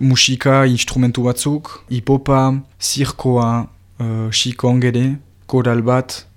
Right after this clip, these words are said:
Eta proposatzen ditugu, ah, denboraldi batzuk, olentzero eta jauteak, eh, bezala.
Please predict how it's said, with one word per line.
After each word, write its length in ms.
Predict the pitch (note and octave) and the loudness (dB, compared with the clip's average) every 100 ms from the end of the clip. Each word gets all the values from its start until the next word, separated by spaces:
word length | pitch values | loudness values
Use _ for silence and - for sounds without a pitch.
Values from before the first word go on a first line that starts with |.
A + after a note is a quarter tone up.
| - - | -20 -8
Eta 540 | B2 - C3+ C#3+ C3+ | -6 2 4 4 2
proposatzen 640 | A#2 C3 A#2+ C3+ C#3 C#3 C3 | 0 -6 -4 -2 -2 -2 -2
ditugu, 320 | C3 D3 D#3 | -4 0 2
ah, 140 | B2 A2+ | 2 2
denboraldi 720 | C3 C3+ C3+ C3+ C#3 C3+ C3+ | 2 4 6 6 4 4 2
batzuk, 400 | C3 B2+ F3 - - - C3 | 0 0 -4 -6 -16 -8 0
olentzero 840 | B2+ B2+ B2+ C3 B2+ C3+ C#3+ D3 | 2 4 2 2 4 6 6 4
eta 240 | C3+ A#2+ | 2 0
jauteak, 600 | A#2+ B2 B2 C3 A#2+ - | 2 0 0 0 -2 -4
eh, 100 | B2 | -6
bezala. 320 | A#2 A2 A2+ | -6 -6 -8